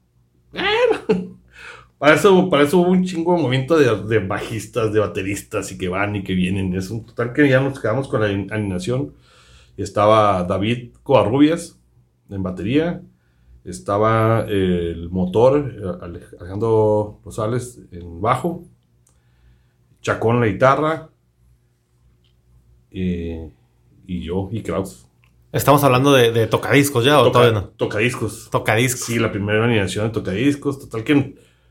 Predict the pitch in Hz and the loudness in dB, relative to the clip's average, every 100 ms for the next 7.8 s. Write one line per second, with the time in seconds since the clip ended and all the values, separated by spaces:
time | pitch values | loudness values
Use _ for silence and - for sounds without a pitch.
0 | _ - 165 143 143 139 135 120 120 139 | _ -2 0 4 4 4 0 2 4 4
1 | 143 - 131 127 120 98 98 104 113 104 | 2 2 0 0 -2 -2 -2 0 0 2
2 | 120 131 127 127 _ _ 131 131 - 107 | 0 0 -2 -12 _ _ -6 -6 -6 -2
3 | 101 104 120 - 117 95 92 104 113 - | -2 -2 -6 -8 -4 -2 -2 -2 -2 -2
4 | 117 127 120 202 180 - 135 131 165 160 | -2 0 2 2 2 0 2 4 6 4
5 | 160 175 143 156 151 160 175 165 139 110 | 4 2 6 6 4 4 4 4 2 0
6 | 139 160 165 151 143 - - 120 139 143 | 2 2 2 2 0 -2 -4 -2 4 4
7 | 151 147 143 113 117 120 107 101 | 4 4 4 4 4 2 -4 -12